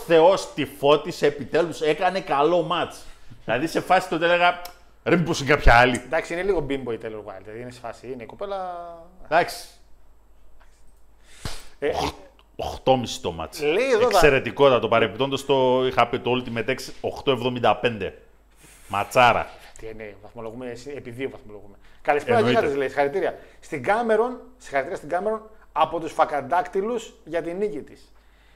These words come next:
Speaker 2: Παιδιά, όλο εκείνο το φακαντάκτυλους faction, τα δύο τρίτα είναι παγκόσμιοι πρωταθλητές. Ο Tyrese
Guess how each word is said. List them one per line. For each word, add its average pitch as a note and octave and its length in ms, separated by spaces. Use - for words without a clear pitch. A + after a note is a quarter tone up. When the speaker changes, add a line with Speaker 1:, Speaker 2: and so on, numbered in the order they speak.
Speaker 2:
Παιδιά, G3+ 540
όλο A#3 300
εκείνο A3 240
το - 80
φακαντάκτυλους D3+ 920
faction, B2+ 420
τα C#3 280
δύο A3 220
τρίτα C#3+ 560
είναι A3+ 140
παγκόσμιοι G3 480
πρωταθλητές. D#3 460
Ο D3 380
Tyrese C3+ 720